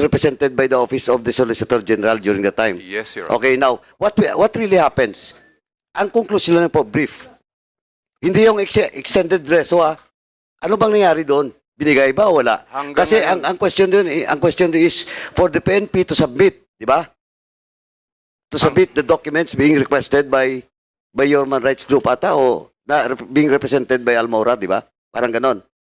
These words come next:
Speaker 2: The case is, uh, not yet been decided, uh, Your Honors. It is still pending before the court. What, uh, was the subject of this extended resolution were the directives made by the justices during the oral arguments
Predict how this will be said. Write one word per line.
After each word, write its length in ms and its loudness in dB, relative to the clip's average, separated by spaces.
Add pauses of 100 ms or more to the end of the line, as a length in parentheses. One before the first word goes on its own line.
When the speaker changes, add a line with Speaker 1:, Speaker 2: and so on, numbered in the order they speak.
(540)
Speaker 2:
The 80 -20
case 400 -4
is, 260 -12
uh, 380 0
not 320 -8
yet 160 -14
been 240 -12
decided, 720 -6
uh, 320 -10 (320)
Your 160 -6
Honors. 560 -12 (400)
It 160 -20
is 80 -20
still 240 -14
pending 480 -12
before 320 -10
the 160 -12
court. 320 -6 (720)
What, 320 -4
uh, 160 0
was 240 -2
the 160 -8
subject 560 -4
of 160 -10
this 160 -12
extended 580 -10
resolution 800 -10
were 320 -2 (460)
the 100 -14
directives 760 -6
made 380 -10
by 160 -4
the 160 -12
justices 720 -8
during 460 -10
the 100 -14
oral 380 -6
arguments 880 -6